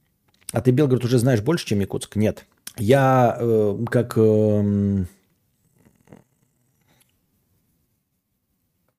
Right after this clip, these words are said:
уроженец Якутска, точности также стал уроженцем Белгорода. А если вы не знали, любой уроженец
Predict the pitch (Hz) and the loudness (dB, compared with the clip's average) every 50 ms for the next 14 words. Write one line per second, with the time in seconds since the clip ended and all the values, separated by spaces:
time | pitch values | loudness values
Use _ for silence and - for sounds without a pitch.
0 | _ _ _ _ - - 113 110 107 107 98 113 113 104 101 90 - 110 110 - | _ _ _ _ -12 -8 -4 -2 -2 -2 0 0 0 0 -2 -4 -4 -4 -4 0
1 | - 175 175 - - 101 - - _ _ - - - - - _ _ _ - 131 | 0 0 0 0 0 -4 -4 -6 _ _ -20 -20 -20 -20 -20 _ _ _ 2 4
2 | 135 127 123 - - 113 - - 117 117 131 131 117 104 110 - - 117 110 104 | 4 4 4 0 -4 -4 -4 -2 -2 0 0 0 0 0 -2 -4 -2 -2 0 0
3 | 101 98 98 98 98 107 107 90 - 95 95 92 98 101 95 92 90 - - - | 2 0 0 0 0 -2 -4 -4 -6 -6 -4 0 0 0 0 0 -4 -8 -10 -12
4 | - - - _ _ _ - - - - - _ - - 101 101 101 98 95 - | -14 -16 -20 _ _ _ -20 -20 -20 -20 -20 _ -6 -2 0 0 0 0 0 0
5 | 107 113 110 - - 113 110 107 107 104 98 110 139 - 147 120 - - - 98 | 0 0 0 0 -2 -2 0 0 0 0 0 2 2 4 4 2 2 0 0 0
6 | 110 110 113 127 113 - 120 107 101 101 98 117 147 143 120 95 - - - | 2 4 6 4 4 4 2 0 0 0 2 2 2 2 2 -2 -4 -6 -14